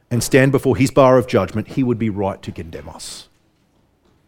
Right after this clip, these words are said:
because we don't live up to our own standards, let alone God's. You see, the reason that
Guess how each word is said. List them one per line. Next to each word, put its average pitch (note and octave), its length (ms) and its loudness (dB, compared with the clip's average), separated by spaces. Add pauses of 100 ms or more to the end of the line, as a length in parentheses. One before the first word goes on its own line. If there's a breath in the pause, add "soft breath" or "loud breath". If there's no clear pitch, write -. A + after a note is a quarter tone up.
(160)
because A2+ 240 -4
we C3 100 2
don't B2+ 200 2
live A#2 120 2
up A2+ 140 0
to A#2 120 -4
our A2 180 -2
own B2+ 120 -4
standards, E2+ 460 -10
let G#2 120 -6
alone F#2 300 -8
God's. - 540 -16 (2750 soft breath)
You - 60 -14
see, D#3 220 0 (1600)
the C#3+ 100 -2
reason C3 600 -2
that - 260 -6